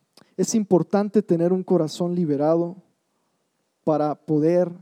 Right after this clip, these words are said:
cumplir el propósito de Dios. ¿Qué es lo que Dios necesita de nosotros para hacernos libres? ¿Qué es lo que Dios necesita?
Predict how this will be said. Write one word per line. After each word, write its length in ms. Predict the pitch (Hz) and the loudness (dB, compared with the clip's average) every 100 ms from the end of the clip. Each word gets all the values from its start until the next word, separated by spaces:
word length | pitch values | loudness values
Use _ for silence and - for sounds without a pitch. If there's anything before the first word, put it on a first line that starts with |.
| _ _ _ _ _ | _ _ _ _ _
cumplir 420 | - 151 - 180 185 | -12 -10 -4 -2 0
el 100 | 185 | -2
propósito 720 | 147 - 160 156 175 - 139 | -6 -2 -2 -2 -8 -8 -8
de 140 | 135 | -8
Dios. 400 | 131 135 143 _ _ _ _ _ _ _ _ _ _ _ _ - | -8 -8 -12 _ _ _ _ _ _ _ _ _ _ _ _ -2
¿Qué 140 | 240 | 0
es 160 | 269 254 | 2 -2
lo 120 | 269 | 0
que 120 | 214 | 0
Dios 320 | 180 233 262 | 2 2 0
necesita 800 | 240 240 196 165 202 196 220 220 - _ _ _ - | -4 -6 -6 -6 -6 -2 -2 -2 -8 _ _ _ 0
de 180 | 175 196 | 4 4
nosotros 640 | 190 - 226 233 196 190 | 2 0 -4 -2 -2 -2
para 240 | - 170 160 | -2 0 0
hacernos 520 | 160 180 190 185 160 | -2 -2 -2 -2 -2
libres? 520 | 175 151 135 - - _ _ _ _ _ _ _ _ _ _ _ _ _ _ _ _ _ - | -4 -2 -6 -10 -20 _ _ _ _ _ _ _ _ _ _ _ _ _ _ _ _ _ -4
¿Qué 120 | 220 | -2
es 120 | 196 | 0
lo 140 | 214 | -2
que 100 | 202 | -2
Dios 220 | 175 180 180 | -4 -4 -4
necesita? 680 | 185 165 156 160 - 139 | -8 -10 -14 -16 -18 -20